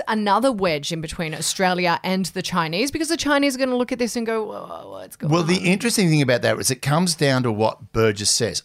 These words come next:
Speaker 2: "I'm not gonna go into identity,"
Speaker 1: Yes,
Speaker 2: right?
Speaker 1: yes.
Speaker 2: Th-, because it doesn't serve him any, it doesn't serve asio any purpose,
Speaker 1: No.
Speaker 2: and therefore it doesn't serve our national security any purpose. By naming the targets, by naming the perpetrators, it actually creates a,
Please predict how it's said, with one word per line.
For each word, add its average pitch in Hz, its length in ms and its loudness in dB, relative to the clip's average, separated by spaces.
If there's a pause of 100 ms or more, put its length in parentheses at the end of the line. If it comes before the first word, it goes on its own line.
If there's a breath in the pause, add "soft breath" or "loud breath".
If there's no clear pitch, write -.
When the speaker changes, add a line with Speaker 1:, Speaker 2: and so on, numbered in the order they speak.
(140)
Speaker 2:
"I'm 151 200 2
not 156 180 0
gonna 123 260 2
go 107 460 2
into 104 320 -2 (180)
identity," 156 440 -2
Speaker 1:
Yes, - 120 -16 (120)
Speaker 2:
right? - 100 2
Speaker 1:
yes. - 280 -6
Speaker 2:
Th-, 143 220 -10
because 160 300 2
it 160 140 0
doesn't 170 320 2
serve 135 320 2
him 123 200 0
any, 120 140 -2
it - 100 -4
doesn't 165 220 2
serve 160 240 2
asio 143 420 2
any 104 120 -2
purpose, 117 400 -2
Speaker 1:
No. 226 80 4
Speaker 2:
and 180 80 4
therefore 151 240 0
it 123 60 -6
doesn't 127 240 0
serve 117 200 -2
our 104 80 -2
national 98 300 -6
security 180 420 0
any 95 140 -6
purpose. 104 400 -6 (240 loud breath)
By 127 160 2
naming 139 500 2
the 104 80 -2
targets, - 840 -2 (280 soft breath)
by 120 140 2
naming 123 320 2
the 104 100 -2
perpetrators, 98 720 -2 (280 soft breath)
it 170 240 0
actually 120 640 -4
creates 107 400 -4
a, 95 60 -8